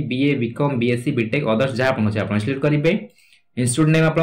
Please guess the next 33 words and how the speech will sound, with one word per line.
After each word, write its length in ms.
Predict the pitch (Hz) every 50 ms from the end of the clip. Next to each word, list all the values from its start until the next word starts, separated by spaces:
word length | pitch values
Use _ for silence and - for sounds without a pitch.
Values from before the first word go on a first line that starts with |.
| 165
କଣ 180 | 160 165 160 160 160
ରହିଛି, 340 | 160 165 165 160 - - 185 190
Board 240 | 190 143 131 131 127
ଆପଣ 180 | 123 - 131 131
କଣ 160 | - - 139 143
ରହିଛି, 220 | 143 151 151 147 147
ଆପଣ 160 | 123 - 107 104
ଏଠି 120 | 104 110 107
board 200 | 104 107 131 135
ଆପଣ 180 | 117 - - 92 95
ଏଠି 160 | 95 98 165 - - - _ _ _ _
university 380 | _ 107 117 117 110 113 -
ଆପଣ 160 | 131 104 101 98
ଏଠି 120 | 107 147
select 320 | - - 123 127 190 - - - - _ _ _ _ -
କରିବେ। 320 | 160 147 131 104 90 - - - _ _ _ _ _ _ _ _ _ _ _ _
Result 280 | 123 131 143 165 170 165
ମୋଡ୍ 140 | 175 175
ଆପଣ 160 | 175 165 160 170
ଏଠି 120 | 165 165 175
ଅଫ୍ 240 | 139 127 135 135 -
ରହିଯିବ, 260 | 165 165 165 160 170 165
ଯଦି 140 | 151 143
ଆପଣ 160 | 131 107 117 117
ଆପିୟରିଂ 360 | 110 107 104 135 135 143 156 156
select 240 | - - 151 151 147
କରିବେ, 200 | 160 151 151 156 127
result 240 | 113 107 123 127 127
ମୋଡ୍ 180 | 127 127 127
ଆପଣ 160 | 120 113 117 107
ଏଠି 120 | 104 104 - -
ଅଫ୍ 180 | 110 117 - -
ହେଇଯିବ। 340 | 160 160 160 147 156 151